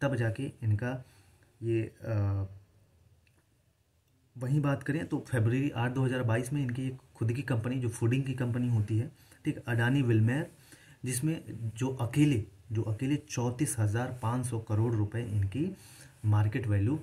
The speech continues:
add करती है इनके net worth में। तो यहीं से, अ, यहीं से इनकी बात करें तो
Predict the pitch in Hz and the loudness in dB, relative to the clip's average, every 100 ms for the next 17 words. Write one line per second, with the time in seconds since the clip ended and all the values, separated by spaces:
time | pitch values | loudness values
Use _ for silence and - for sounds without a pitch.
0 | - - 123 123 107 98 104 101 127 147 | -6 -6 -2 0 0 0 2 2 2 -2
1 | 104 98 131 156 101 98 92 95 98 92 | -2 0 0 0 0 0 -4 -4 -4 -4
2 | - - - - _ - 143 - 117 120 | -8 -20 -20 -20 _ -8 -4 -4 0 2
3 | 143 139 147 - - - - _ - 110 | 2 2 0 -2 -16 -20 -20 _ -16 -16
4 | - 120 110 107 - - _ _ _ _ | -8 -4 -2 -2 -4 -12 _ _ _ _
5 | _ 117 123 151 143 131 139 127 123 127 | _ -4 0 0 0 0 0 -2 -4 -4
6 | 151 185 - - - - _ _ - 107 | -6 -8 -14 -20 -20 -20 _ _ -4 -4
7 | 104 | -4